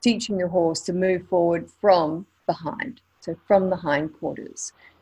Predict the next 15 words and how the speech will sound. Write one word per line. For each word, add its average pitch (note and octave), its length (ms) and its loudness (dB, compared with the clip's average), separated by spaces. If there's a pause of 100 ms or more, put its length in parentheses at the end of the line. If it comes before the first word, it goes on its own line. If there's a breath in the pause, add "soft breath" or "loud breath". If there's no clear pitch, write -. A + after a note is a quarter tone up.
(120)
So F#3 100 0
I'll A3 280 6
turn B3 220 4
around, F#3 280 4
I'll F3 260 -2
face A#3 300 2
the G#3+ 100 -2
hindquarters, D#3+ 720 -4
standing E3+ 400 0
right F3 180 0
next - 280 -4
to F#3 60 -2
the E3+ 60 -2
horse's E3 420 -6
head. E3 520 -6